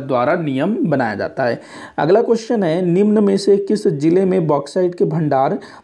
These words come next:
नहीं है? कहाँ पर बॉक्साइट नहीं पाया जाता है ये आप लोगों को बताना है। सरगुजा में तो मिलता ही है भाई।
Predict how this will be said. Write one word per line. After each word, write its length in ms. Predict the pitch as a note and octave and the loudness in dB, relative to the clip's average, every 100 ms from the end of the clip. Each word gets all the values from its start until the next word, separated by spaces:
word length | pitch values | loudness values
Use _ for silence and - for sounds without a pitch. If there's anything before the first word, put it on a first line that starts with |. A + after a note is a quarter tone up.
| - | -4
नहीं 300 | D3 C#3 C3+ | 0 2 2
है? 80 | A#2+ | -2
कहाँ 280 | A#2+ E3 G3 | -2 -2 0
पर 160 | G#3 | 0
बॉक्साइट 480 | E3+ F3 F3 G3 E3+ | 0 0 0 0 2
नहीं 220 | D#3 E3 | 0 0
पाया 300 | F#3 D3 A#2+ | 0 -2 -2
जाता 300 | A#2+ A#2 - | -2 -4 -2
है 160 | C#3+ G3+ | 0 2
ये 120 | F#3 | 2
आप 200 | D#3+ D#3+ | 0 0
लोगों 220 | F#3 E3+ | 0 0
को 120 | F3+ E3 | 0 0
बताना 360 | D#3+ F3 E3+ | 0 0 -2
है। 80 | F#3 | -2
सरगुजा 500 | - D#3+ D#3 E3 E3+ | 0 0 2 2 0
में 160 | D#3 D3+ | 0 -2
तो 100 | C3 | -2
मिलता 340 | B2+ C#3 F#3 | 0 0 2
ही 140 | F3 | 2
है 60 | F#3+ | 4
भाई। 280 | F#3+ G3 | 4 2